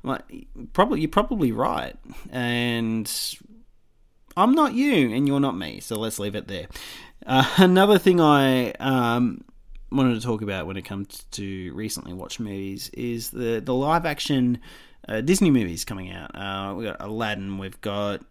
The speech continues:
uh, Dumbo. That's another one coming out relatively soon. Uh, that's, I think that's on the twentieth of March. It gets released in Australia.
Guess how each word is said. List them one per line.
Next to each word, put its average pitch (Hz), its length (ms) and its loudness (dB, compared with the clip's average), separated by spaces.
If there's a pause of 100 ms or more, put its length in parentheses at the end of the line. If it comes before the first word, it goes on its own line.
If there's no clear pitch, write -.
(140)
uh, 101 480 -6 (140)
Dumbo. 135 640 4 (160)
That's 135 240 -2
another 143 280 4
one 113 200 0
coming 110 320 -4
out 101 200 -4
relatively 120 880 -2
soon. 98 640 -4 (540)
Uh, 101 400 -4
that's, - 440 -10
I 131 60 -6
think - 160 -8
that's - 220 -10
on 104 160 -6
the 101 640 -4
twentieth 101 340 -10
of 104 80 -12
March. 92 300 -10
It 92 100 -8
gets - 200 -12
released 101 320 -6
in 101 60 -6
Australia. 101 420 -6